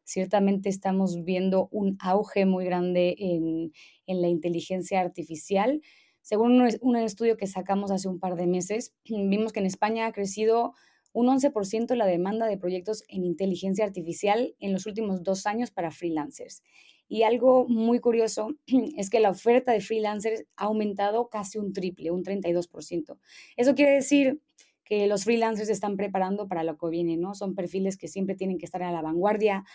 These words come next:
son perfiles que tienen una media de seis horas de formación a la semana,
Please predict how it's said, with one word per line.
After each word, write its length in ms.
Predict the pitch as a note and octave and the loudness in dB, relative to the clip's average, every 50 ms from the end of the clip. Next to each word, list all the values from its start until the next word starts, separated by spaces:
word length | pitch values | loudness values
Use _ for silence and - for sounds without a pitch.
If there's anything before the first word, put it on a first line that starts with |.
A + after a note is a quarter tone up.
| - - _ _ _ _ | -20 -20 _ _ _ _
son 260 | - - A#3+ B3 G#3+ | 0 2 2 4 4
perfiles 520 | B3 A#3 A3+ - - A#3+ A3 A3 A3+ G#3 | 4 2 2 0 -2 0 2 2 0 2
que 120 | - G#3+ F#3+ | 0 -2 -2
tienen 200 | G#3+ G#3+ G#3 G#3 | 0 -2 -2 -4
una 220 | G#3 G#3 G3+ F#3+ | -4 -4 0 0
media 480 | G3 G3 G3 G3+ G#3 G3+ G3 F#3+ F#3+ - _ _ _ _ _ | 2 2 2 0 0 0 0 -2 -4 -8 _ _ _ _ _
de 140 | - F#3 F3 | -4 -4 -4
seis 360 | F3+ - A3+ A3+ G3+ G3+ - | 0 2 2 2 2 2 0
horas 220 | A3 G#3 G#3 G3+ | 0 0 0 0
de 80 | G3 F#3+ | -2 -4
formación 460 | F#3+ - F3+ F3 E3+ D#3+ - G3 G3 | -4 -2 -2 -2 -2 -2 -2 -2 -2
a 40 | F#3 | -2
la 100 | F3 D#3+ | -2 -4
semana, 520 | - - E3 F3+ G3 G#3 G#3 G#3+ - - | -4 -4 -2 -2 -2 -2 -4 -4 -6 -10